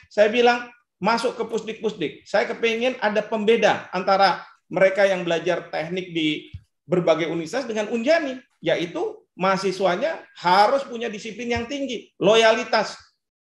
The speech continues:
harus tegap, olahraga. Dan itu saya contohkan, harus dari mulai dari saya. Rektornya bener nggak? Kalau rektornya badannya nggak beres, wah itu susah,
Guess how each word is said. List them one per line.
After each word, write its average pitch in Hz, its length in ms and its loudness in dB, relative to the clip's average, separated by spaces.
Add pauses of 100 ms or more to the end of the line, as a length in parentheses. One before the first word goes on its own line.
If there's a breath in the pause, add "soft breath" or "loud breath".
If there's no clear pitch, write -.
harus 214 360 4
tegap, 180 600 2
olahraga. 214 760 4 (400)
Dan 220 300 0
itu 247 260 -6
saya 254 320 2
contohkan, 277 720 4
harus 254 340 6
dari 269 240 4
mulai 269 240 4
dari 262 160 2
saya. 294 480 0
Rektornya 294 640 -2
bener 302 300 -4 (100)
nggak? 330 180 2 (460)
Kalau 254 480 0 (240)
rektornya 254 800 -2 (560)
badannya 240 800 0
nggak 233 220 4
beres, 285 420 4 (140)
wah 240 400 4
itu 294 160 -8
susah, 285 480 -4